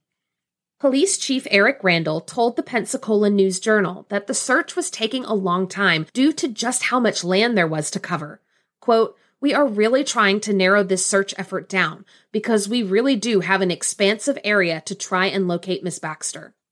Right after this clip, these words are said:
Investigators acted on several tips that came in from the public, including the report of a horrible smell coming from under a bridge near Century,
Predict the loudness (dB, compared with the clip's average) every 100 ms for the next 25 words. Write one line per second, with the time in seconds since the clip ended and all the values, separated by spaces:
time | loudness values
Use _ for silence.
0 | _ _ _ _ _ _ _ -2 0 0
1 | 0 2 4 4 2 0 -4 -2 -2 2
2 | 0 0 0 -2 -2 -4 -2 -4 -4 -4
3 | -8 -4 -2 2 0 0 -2 -2 -4 -2
4 | -4 -4 -12 -20 -20 -6 -2 -2 0 0
5 | 2 2 2 0 0 2 2 2 2 0
6 | 0 0 2 4 2 0 0 2 4 2
7 | -4 -4 -2 -2 -2 -4 -4 -4 -4 -6
8 | -2 0 0 -2 -8 -6 -4 -4 -6 -10
9 | -12